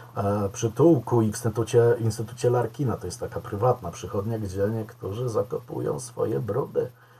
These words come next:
e, w pokojach, e, bez klamek. Mm, co tam jeszcze mamy? Oczywiście zakłady pogrzebowe, e, dziwne kościoły, niektóre stoją opuszczone, a z nich w nocy,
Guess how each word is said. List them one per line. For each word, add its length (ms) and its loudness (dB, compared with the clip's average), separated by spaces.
e, 320 2
w 120 -10
pokojach, 840 4
e, 1080 2
bez 320 -6
klamek. 720 -2
Mm, 460 0
co 60 -16
tam 200 -4
jeszcze 340 0
mamy? 360 -4
Oczywiście 320 -4
zakłady 480 6
pogrzebowe, 800 2
e, 440 -2
dziwne 560 -2
kościoły, 680 2
niektóre 380 -2
stoją 340 -4
opuszczone, 760 -6
a 100 -2
z 100 -12
nich 180 -12
w 60 -16
nocy, 520 -8